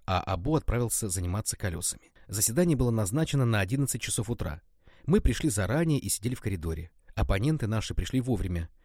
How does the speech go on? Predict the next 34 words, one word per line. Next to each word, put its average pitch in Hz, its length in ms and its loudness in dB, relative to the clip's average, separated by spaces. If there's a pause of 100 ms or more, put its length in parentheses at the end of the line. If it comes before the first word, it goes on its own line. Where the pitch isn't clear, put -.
(100)
вежливо 104 400 0
поздоровались 90 760 -2
и 185 120 -2
сказали, 139 400 -2
что - 180 -4
приехали 110 400 0
на 117 140 0
поезде. 78 500 -6 (460)
Было 151 260 6
заметно 123 460 2
по 104 120 2
их 98 160 0
виду, 131 240 2
что 98 220 -2
они 127 200 0
во 110 80 -2
время 104 200 -2
пути - 260 -6
крепко 127 320 -2
выпили, 82 420 -2 (360)
несмотря 101 340 0
на 92 100 0
то, 113 120 0
что 92 320 -2 (220)
две 92 280 0
трети 127 380 0
из 85 140 -2
них 120 200 -4
представляли 98 500 -4
прекрасный - 460 -4
пол. - 260 -8 (520)
Какой-то - 500 2
неровный 143 380 2
макияж, 92 680 -2